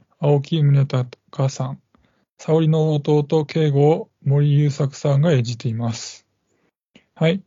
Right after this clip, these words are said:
えー、じゃあ情報はそのところで早速感想を語っていこうと思うんですが、ランタンさんはミッシングいかがだったでしょうか？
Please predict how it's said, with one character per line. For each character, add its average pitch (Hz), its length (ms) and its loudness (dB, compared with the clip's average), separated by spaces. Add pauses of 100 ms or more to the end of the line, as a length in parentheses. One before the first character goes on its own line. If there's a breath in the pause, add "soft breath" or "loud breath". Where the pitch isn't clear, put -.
(140)
え 135 240 0
ー、 - 20 2
じ 147 100 0
ゃ 139 40 2
あ 127 40 0
情 135 160 0
報 135 140 -4
は 127 80 -2
そ 135 100 -6
の 127 100 -2
と - 80 -14
こ - 140 -4
ろ 131 60 0
で 123 40 -2
早 123 160 -6
速 - 240 -8
感 131 140 -2
想 131 100 -10
を 139 40 -8
語 135 140 -2
っ 131 60 0
て 127 140 -6
い 135 40 0
こ 139 60 2
う 135 60 0
と 139 80 -6
思 123 140 -2
う 120 40 -2
ん 120 80 -6
で 120 60 -10
す - 100 -6
が、 151 140 4
ラ 139 120 4
ン 135 100 2
タ 131 140 -2
ン 120 80 -2
さ - 120 -4
ん 139 40 2
は 135 80 2
ミ 131 120 4
ッ - 20 4
シ - 180 -2
ン 123 60 2
グ 127 160 -4
い 120 120 -6
か 135 100 -4
が 127 140 0
だ 127 40 -2
っ 123 40 -6
た - 160 -12
で 160 60 -6
し - 100 -12
ょ 165 60 -6
う 151 40 -8
か？ - 160 -12